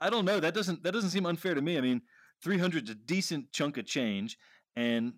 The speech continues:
I, I admit when I heard, I heard Quest two is gonna be three hundred bucks. I was like, "Wow, it's time to jump in." But it's still not so low to where,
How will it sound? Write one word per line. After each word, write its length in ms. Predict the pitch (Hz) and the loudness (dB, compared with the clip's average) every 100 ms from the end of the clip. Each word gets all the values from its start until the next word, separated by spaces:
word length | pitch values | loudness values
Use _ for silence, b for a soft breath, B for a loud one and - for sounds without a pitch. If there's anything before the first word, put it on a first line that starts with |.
| _ - - | _ -20 -12
I, 300 | 151 156 170 | -4 2 4
I 80 | 165 | 4
admit 240 | 160 180 | 4 4
when 100 | 143 | 4
I 60 | 131 | 4
heard, 220 | 156 165 | 4 4
I 100 | 127 | 2
heard 160 | 135 | 0
Quest 220 | - 143 - | 0 -2 0
two 80 | |
is 60 | 135 | -2
gonna 100 | 131 | -2
be 80 | 120 | -4
three 140 | 131 | -4
hundred 120 | 113 | -4
bucks. 220 | 104 151 110 | -2 -4 -4
I 20 | |
was 40 | |
like, 120 | 104 | -6
"Wow, 220 | 110 143 110 | 0 2 0
it's 220 | - - | -4 -8
time 240 | - 131 | -2 -2
to 60 | 117 | -2
jump 240 | 123 110 | -2 -2
in." 220 | 127 123 104 b b - | 0 -2 -4 b b -4
But 120 | 135 | -2
it's 100 | 131 | -2
still 240 | - 208 | -2 2
not 180 | 185 143 | 2 0
so 240 | - 147 | 0 0
low 380 | 151 117 104 101 b b b | 2 2 0 -4 b b b
to 120 | - 131 | -4 0
where, 400 | 123 120 117 | 2 2 0